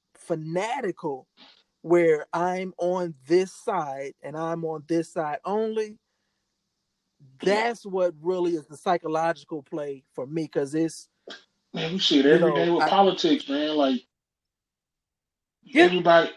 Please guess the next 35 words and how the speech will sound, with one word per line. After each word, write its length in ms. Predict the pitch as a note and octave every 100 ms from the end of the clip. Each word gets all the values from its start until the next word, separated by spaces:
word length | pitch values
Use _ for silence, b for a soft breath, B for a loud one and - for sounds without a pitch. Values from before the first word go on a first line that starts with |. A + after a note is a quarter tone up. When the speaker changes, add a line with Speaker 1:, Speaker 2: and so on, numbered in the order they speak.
| -
Speaker 2:
"I'm 180 | A#3+ G3+
a 40 |
Speaker 1:
Yeah. 80 | F#3
Speaker 2:
Democrat." 480 | G#3 E3+ - C#3+ -
You, 260 | G3 G3 - b - -
what 100 | G#3+
does 160 | A#3+ G#3+
that 140 | G#3
even 240 | G3 D3 B2+
mean? 260 | D#3 D3+ -
"I'm 160 | - A#3
a 100 | D#3
Republican." 580 | C#3+ G3+ A3+ D#3 D3+ - - - - _ _ _
Like, 220 | E3+ D#3 - F3+
honestly, 420 | G3 F#3 - C4+
come 200 | - F#3
on, 240 | C#3 A#2
man. 160 | A#2 A#2
Don't 180 | F#3 G3+
y'all 160 | F3+
see 200 | - G3
how 180 | D3+ D3+
this 220 | D#3 D3
is? 320 | B2 A2+ - _ _ _ _ _
Like, 140 | D3+ D3+
you 60 |
got 240 | A#3+ G#3 -
people 300 | F#3 - D3
who 340 | D#3 D3 B2+ - _ _ _ _ _ _ -
are 300 | C4 C3 -
two 260 | - A3
A 140 | F3+ F3
supporters. 680 | - - D#3+ D#3 D#3+ - C#3+
I 140 | C#3+
support, 540 | D#3 C#3+ - D3+ D3